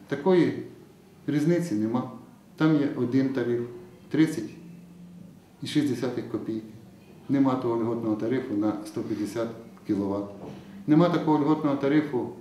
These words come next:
у гуртожитках. Недолуга постанова, тому що у, е, постанові сказано, що якщо гуртожиток для малосімейних,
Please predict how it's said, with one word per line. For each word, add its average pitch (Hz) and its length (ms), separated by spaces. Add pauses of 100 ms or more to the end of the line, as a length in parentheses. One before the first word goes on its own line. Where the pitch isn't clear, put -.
(120)
у 143 100
гуртожитках. 135 840 (2000)
Недолуга 170 500
постанова, 127 640
тому 147 260
що 156 120
у, 147 500
е, 135 120
постанові 156 500
сказано, 147 440
що 143 280
якщо 139 220
гуртожиток 151 560 (460)
для 135 380 (1120)
малосімейних, 156 720